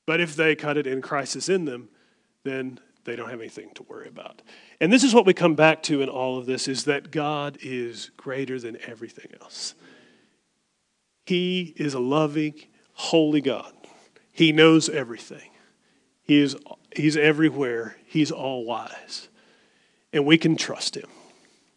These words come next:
And that's what we come back to in this. So that's why we don't go to fortune tellers or play with Ouija boards or things like that, right? Because those are all using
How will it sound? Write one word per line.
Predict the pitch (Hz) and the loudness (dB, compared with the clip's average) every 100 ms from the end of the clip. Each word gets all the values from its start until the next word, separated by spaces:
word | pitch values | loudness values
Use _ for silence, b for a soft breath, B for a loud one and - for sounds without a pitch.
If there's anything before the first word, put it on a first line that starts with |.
| - - | -18 0
And | 160 | 6
that's | 170 175 | 6 6
what | 156 | 6
we | 156 147 - B B | 8 6 4 B B
come | - 127 | -8 -6
back | 113 - - | -6 -8 -14
to | - | -16
in | - | -16
this. | - - - _ _ _ _ _ _ _ _ - B B B B B B B B B _ _ _ _ | -14 -12 -12 _ _ _ _ _ _ _ _ -20 B B B B B B B B B _ _ _ _
So | - | 6
that's | 160 196 170 | 8 8 8
why | 151 156 160 160 B B | 8 8 6 0 B B
we | - | -6
don't | 131 160 | -2 0
go | 160 160 | 2 2
to | 147 | 2
fortune | - 131 135 147 143 | -4 -6 -4 -4 -4
tellers | 147 143 147 143 135 - - | -2 -2 -2 -4 -10 -12 -8
or | 131 117 101 B B B B | -8 -8 -12 B B B B
play | 160 156 | 0 2
with | 143 | 4
Ouija | 160 143 147 | 2 2 0
boards | 139 139 139 131 | 2 2 2 -2
or | 131 | -2
things | 156 156 151 | 0 0 0
like | 151 147 | -2 -4
that, | 117 - | -10 -8
right? | 127 147 147 | -4 -4 -4
Because | 147 156 147 | -4 0 2
those | 156 160 | 4 4
are | 147 135 | 2 2
all | 151 165 | 4 4
using | 160 180 160 170 | 4 2 4 2